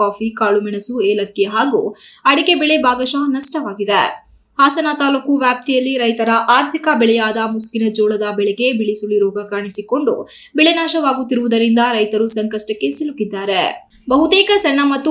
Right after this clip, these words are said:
ಅತಿ ಸಣ್ಣ ರೈತರೇ ತಾಲೂಕಿನಲ್ಲಿದ್ದು ಸಾಲ ಮಾಡಿ ಜೋಳ ಖರೀದಿ ಮಾಡಿ ಬಿತ್ತನೆ ಮಾಡಿದ್ದಾರೆ. ಆದ್ದರಿಂದ ಸರ್ಕಾರ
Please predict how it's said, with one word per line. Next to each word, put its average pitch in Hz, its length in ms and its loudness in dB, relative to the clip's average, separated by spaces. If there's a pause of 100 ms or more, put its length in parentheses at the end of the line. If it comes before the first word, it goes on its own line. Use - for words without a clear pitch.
ಅತಿ 302 240 2
ಸಣ್ಣ 254 240 0
ರೈತರೇ 233 300 2 (120)
ತಾಲೂಕಿನಲ್ಲಿದ್ದು 226 680 2 (100)
ಸಾಲ 233 220 4 (100)
ಮಾಡಿ 220 180 -2 (120)
ಜೋಳ 208 140 4 (100)
ಖರೀದಿ 214 360 0
ಮಾಡಿ 208 200 -4 (100)
ಬಿತ್ತನೆ 294 380 0
ಮಾಡಿದ್ದಾರೆ. 202 460 -2 (220)
ಆದ್ದರಿಂದ 202 400 0 (540)
ಸರ್ಕಾರ 254 320 2